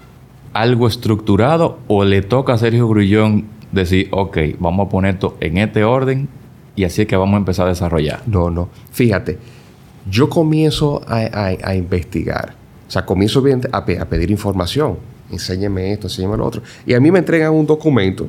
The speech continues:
Speaker 2: que yo lo reviso y es básicamente un download del, del, del tec de Monterrey. Pero yo no soy de lo que creo que hay que traer soluciones exógenas a, para, para resolver problemas endógenos. Yo sabía cuál era el problema de la República Dominicana.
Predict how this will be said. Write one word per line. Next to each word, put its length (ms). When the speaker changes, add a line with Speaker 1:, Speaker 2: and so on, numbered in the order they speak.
Speaker 2:
que 140
yo 180
lo 140
reviso 420
y 100
es 100
básicamente 600
un 220
download 420
del, 400
del, 260
del 180
tec 200
de 60
Monterrey. 500
Pero 140
yo 100
no 160
soy 180
de 40
lo 100
que 120
creo 260
que 80
hay 80
que 140
traer 440
soluciones 720
exógenas 580
a, 140
para, 220
para 100
resolver 240
problemas 320
endógenos. 480
Yo 140
sabía 260
cuál 160
era 40
el 40
problema 200
de 80
la 20
República 260
Dominicana. 420